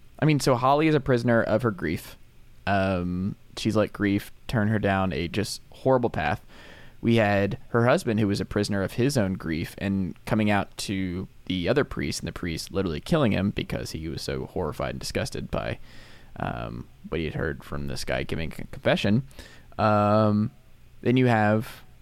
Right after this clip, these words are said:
Alex Jones, who is a prisoner of Holly's as a kid, doesn't even remember at this point what happened, and he's a prisoner of his own trauma and does horrible things, not fully understanding what he's doing. Then you have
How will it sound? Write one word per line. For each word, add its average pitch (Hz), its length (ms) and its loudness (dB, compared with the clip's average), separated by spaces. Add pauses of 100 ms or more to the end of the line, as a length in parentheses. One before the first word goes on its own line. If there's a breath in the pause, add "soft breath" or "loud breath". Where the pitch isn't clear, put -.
Alex 104 260 0
Jones, 95 320 -2
who 101 60 -2
is 98 80 -2
a 98 40 -4
prisoner 101 540 0 (220)
of 92 580 -4 (320)
Holly's 98 580 -4 (460)
as 107 160 -2
a 98 40 -4
kid, 95 260 -4
doesn't 95 240 -2
even 92 120 -2
remember 92 440 0
at 65 100 -6
this 71 160 -6
point 60 340 -8
what - 140 -6
happened, 67 380 -6
and 65 220 -8 (420)
he's 104 160 -4
a - 20 -8
prisoner 92 380 -2
of 71 80 -6
his 76 120 -6
own 78 140 -4
trauma 73 480 -6 (220)
and 80 420 -6 (160)
does 87 220 -2
horrible 90 260 -2
things, 76 380 -6
not 82 260 -6 (300)
fully 98 200 0
understanding 92 520 -2
what 80 100 -6
he's 73 120 -6
doing. 90 300 -4 (720 loud breath)
Then 117 120 4
you 113 100 6
have 95 560 2